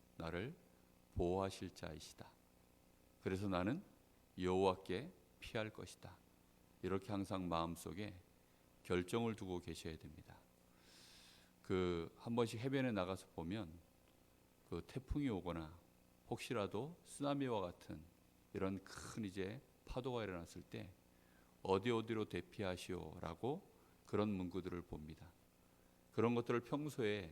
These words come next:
마음에 잘 보고 있으면 "어려움이 왔을 때 그리로 피하면 되겠구나." 이렇게 하지요. 또 건물에 들어가면 반드시 비상구, 탈출구 이런 게 있습니다. 유 목사님은 지금도 습관상 어렸을 때 불을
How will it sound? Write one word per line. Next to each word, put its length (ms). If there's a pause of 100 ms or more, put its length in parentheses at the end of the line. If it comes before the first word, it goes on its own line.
마음에 400
잘 260
보고 280
있으면 460 (840)
"어려움이 420
왔을 260
때 300 (240)
그리로 420
피하면 420
되겠구나." 560 (420)
이렇게 280
하지요. 300 (760)
또 180
건물에 440
들어가면 580 (600)
반드시 400
비상구, 640 (320)
탈출구 580 (140)
이런 260
게 80
있습니다. 500 (840)
유 80
목사님은 500
지금도 460
습관상 760
어렸을 380
때 100
불을 480